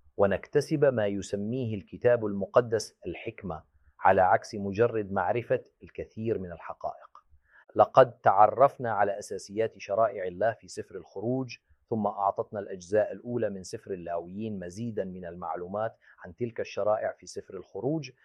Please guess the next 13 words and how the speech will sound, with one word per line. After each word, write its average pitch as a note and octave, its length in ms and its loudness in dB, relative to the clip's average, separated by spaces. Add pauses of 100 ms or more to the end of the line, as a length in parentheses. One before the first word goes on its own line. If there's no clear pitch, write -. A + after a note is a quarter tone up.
(180)
بحيث A#2 340 -2
يمكن D#3+ 640 0
فهم B2+ 360 2
قصد A#2 480 -4
يهوه G2+ 480 -2 (260)
من A#2+ 180 0
وراء A#2 560 6
كل F3 360 2
من A2+ 140 -6
تلك A#2+ 240 -6
الأوامر A2 520 0
والشرائع G#2 560 2
بشكل F#2+ 400 -14